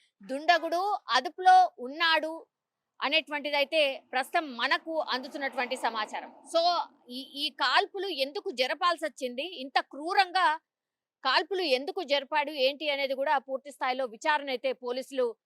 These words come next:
చేస్తున్న పరిస్థితి అయితే కనిపిస్తోంది. కానీ గాడ్స్ గ్రేస్, ఎవరికి అంటే ఎవరు కూడా స్పాట్ లో అయితే చనిపోలేదు, but గాయాల పాలైన వాళ్ళు,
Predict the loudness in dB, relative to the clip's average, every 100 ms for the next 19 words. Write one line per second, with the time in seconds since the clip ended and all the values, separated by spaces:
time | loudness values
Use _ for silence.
0 | _ _ 0 0 0 -4 -4 -6 -8 -6
1 | -6 -4 -6 -4 -6 -6 -10 -10 -10 -10
2 | -2 0 2 2 2 2 -2 -4 -2 -2
3 | -2 -2 -8 -4 -2 -2 0 -2 -2 _
4 | _ _ _ _ -8 0 2 4 2 2
5 | 4 6 4 2 -8 -6 -4 2 4 4
6 | 2 0 0 -2 -6 -4 2 4 4 4
7 | -2 -4 -2 -4 -4 -8 _ _ -20 -18
8 | -2 6 8 10 8 4 2 2 2 0
9 | 2 0 -4